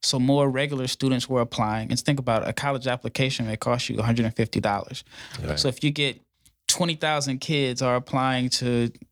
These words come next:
Speaker 1: a H B C U, just send 'em, submitting applications, that
Speaker 2: Right.
Speaker 1: generates money.
Speaker 2: True.
Speaker 1: So, like, um, like, I give you an example. I went to Jackson State, like I said.
Speaker 2: Right.
Speaker 1: And so I, I knew I wanted to go to a black school later my senior year.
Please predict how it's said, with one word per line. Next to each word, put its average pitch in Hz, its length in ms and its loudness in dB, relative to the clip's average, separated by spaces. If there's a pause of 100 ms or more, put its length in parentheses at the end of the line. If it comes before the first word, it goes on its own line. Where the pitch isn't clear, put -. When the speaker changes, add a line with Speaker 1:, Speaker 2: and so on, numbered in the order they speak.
(600)
Speaker 1:
a 113 140 2
H 135 180 0
B 131 120 0
C 139 180 0
U, 127 260 2
just 135 360 0
send 139 160 2
'em, 123 340 -2
submitting 131 500 0
applications, 120 960 -4 (100)
that 127 100 2
Speaker 2:
Right. 120 60 0
Speaker 1:
generates 113 480 0
money. 113 360 2 (220)
Speaker 2:
True. 90 180 2 (360)
Speaker 1:
So, 120 460 2
like, 120 380 0
um, 120 540 2 (680)
like, 127 180 0
I 143 80 2
give 147 160 -2
you 135 40 0
an 131 40 0
example. 123 320 -2
I 131 40 4
went 131 120 4
to 131 60 0
Jackson 120 280 -2
State, 117 220 -2
like 110 160 -2
I 113 60 -2
said. - 340 0 (320)
Speaker 2:
Right. 90 100 2
Speaker 1:
And 127 80 4
so 127 280 2
I, 135 420 2 (380)
I 139 80 6
knew 165 100 6
I 180 80 2
wanted 147 300 2
to 131 80 -2
go 131 120 2
to 131 140 0
a 123 60 4
black 117 260 0
school 131 220 2
later 127 180 2
my 110 160 2
senior 120 380 4
year. 117 440 0